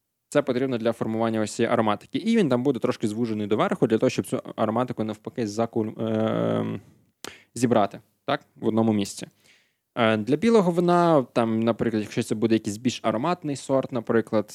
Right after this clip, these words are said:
е, для нього, ну, тобто в нього буде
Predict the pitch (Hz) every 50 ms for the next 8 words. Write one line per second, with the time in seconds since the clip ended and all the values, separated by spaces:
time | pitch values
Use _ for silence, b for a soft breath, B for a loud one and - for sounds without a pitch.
0 | - - - 117 113 110 110 110 107 107 107 107 107 - _ _ _ _ _ _
1 | _ _ _ _ - - - - - 117 110 127 123 156 185 196 160 151 - -
2 | 170 131 - 110 - - 110 123 156 151 135 123 120 135 135 113 113 107